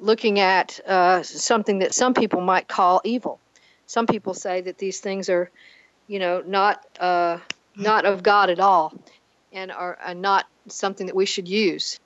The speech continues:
So, um, when it comes to understanding, uh, these things, we have to look past those, those admonitions to stay away from those.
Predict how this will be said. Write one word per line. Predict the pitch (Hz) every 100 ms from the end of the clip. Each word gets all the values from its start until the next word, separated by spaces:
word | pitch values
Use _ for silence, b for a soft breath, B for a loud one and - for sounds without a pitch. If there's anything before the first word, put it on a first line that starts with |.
| b b b b
So, | - 254 226 220
um, | - 196 196 190 185 _ _ _ _ _ _ _ _ - - _
when | - 214 214
it | 214
comes | - 247 254 -
to | 254 214
understanding, | 214 208 - 233 247 277 214 180 - _ -
uh, | - -
these | 190 220 -
things, | 226 208 196
we | 208 202
have | 240 240
to | -
look | 226 226 -
past | 220 233 247 - - _
those, | 196 196 185 - 196
those | 208 202 202
admonitions | 196 196 196 196 - 170 -
to | -
stay | - 202
away | 185 185
from | 190 185
those. | 170 160 -